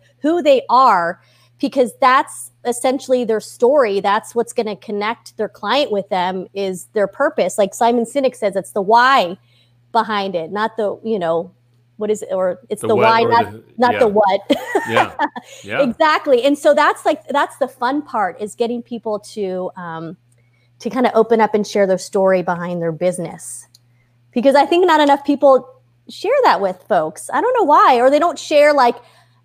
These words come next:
Speaker 1: how they failed, like, ten million times before they were able to start it, and now look at how they're successful. They're quick to just talk about the successes. I'm like, "No, no, no, talk about the fact that you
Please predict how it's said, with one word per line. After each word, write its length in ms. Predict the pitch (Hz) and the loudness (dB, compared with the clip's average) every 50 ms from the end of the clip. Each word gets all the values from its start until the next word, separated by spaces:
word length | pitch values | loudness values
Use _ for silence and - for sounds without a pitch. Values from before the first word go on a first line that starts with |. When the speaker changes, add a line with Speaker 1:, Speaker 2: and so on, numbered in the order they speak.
| - | -6
Speaker 1:
how 240 | - - 269 269 277 | 0 2 4 4 4
they 140 | 262 262 233 | 4 2 2
failed, 460 | - - - - 254 269 277 277 277 | 0 -2 -2 0 2 4 4 2 2
like, 200 | 254 247 220 - | 0 -2 -4 -6
ten 220 | - - 269 269 269 | -8 -8 -8 -6 -6
million 300 | 269 262 262 254 247 247 | -6 -6 -6 -6 -8 -10
times 420 | 247 247 233 240 247 262 247 - | -10 -8 -8 -6 -6 -8 -8 -10
before 340 | - 220 - - 233 240 247 | -12 -14 -12 -10 -8 -6 -6
they 120 | 233 240 | -6 -6
were 100 | 226 226 | -4 -6
able 160 | 226 226 214 | -6 -6 -8
to 80 | 202 202 | -10 -12
start 400 | 190 - - 220 208 220 233 240 | -14 -10 -6 -4 -4 -2 -2 -2
it, 220 | 240 254 262 254 _ | -2 -4 -4 -6 _
and 140 | 214 208 202 | -10 -10 -8
now 180 | 202 196 208 226 | -6 -4 -4 -2
look 200 | 233 233 226 233 | -4 -4 -6 -6
at 60 | 214 | -6
how 80 | 220 214 | -4 -4
they're 120 | 202 202 | -4 -6
successful. 560 | 196 - - - - - 214 220 - - 247 | -8 -10 -14 -12 -6 -6 -6 -4 -4 -4 -4
They're 140 | 233 226 220 | -4 -4 -6
quick 300 | 220 - - 302 294 294 | -6 -4 -2 -2 -2 -2
to 180 | - 302 269 202 - | -4 -6 -6 -4 -6
just 160 | - 254 247 - | -8 -10 -6 -2
talk 180 | 285 262 247 | -2 -2 0
about 220 | 262 214 226 226 226 | 0 0 0 0 -2
the 80 | 214 | -6
successes. 720 | - - - 214 - - - 240 226 240 233 - 330 339 285 | -10 -6 -6 -6 -6 -4 -2 0 0 0 -2 -4 -4 -4 -2
I'm 120 | 262 247 | -2 -2
like, 140 | 247 240 254 | -4 -4 -4
"No, 140 | 262 302 339 | -6 -6 -4
no, 100 | 381 415 | -2 0
no, 140 | 427 440 | 0 -2
talk 300 | 392 - - 311 349 - | -2 -2 -2 -2 -2 0
about 200 | 453 440 403 392 | 0 -2 -2 -2
the 60 | - 254 | -4 -6
fact 320 | - - 277 311 294 - | -4 -2 -2 -2 -2 -4
that 80 | 277 233 | -6 -8
you 140 | 226 220 | -8 -8